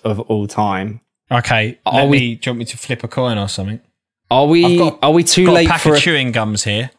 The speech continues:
Speaker 1: Are you, are we too late for a Christmassy kind of film?
Speaker 2: Oh, really? I feel like we are, yeah, personally, but
Speaker 1: Okay, well then, wha-, tell you what, next year, I watch this movie every year,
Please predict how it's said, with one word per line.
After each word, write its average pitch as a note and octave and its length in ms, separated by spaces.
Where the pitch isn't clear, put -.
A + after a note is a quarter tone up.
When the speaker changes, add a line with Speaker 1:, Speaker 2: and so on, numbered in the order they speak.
Speaker 1:
Are D3 60
you, E3 240
are D#3 80
we D#3+ 120
too E3+ 200
late D#3+ 200
for - 140
a D3 40
Christmassy A2+ 800
kind G#2 220
of G2+ 260
film? G#2+ 480
Speaker 2:
Oh, A2 560
really? B2+ 580
I D#3 160
feel C#3 280
like A#2 220
we G#2+ 140
are, A2 260
yeah, G#2 300
personally, G2+ 720
but G2 220
Speaker 1:
Okay, B2 460
well C3 280
then, C3 420
wha-, D3+ 260
tell D#3+ 180
you C#3+ 100
what, A#2+ 160
next C#3+ 340
year, A2+ 300
I C3 80
watch D#3+ 240
this D3+ 220
movie B2+ 300
every B2 240
year, A2+ 360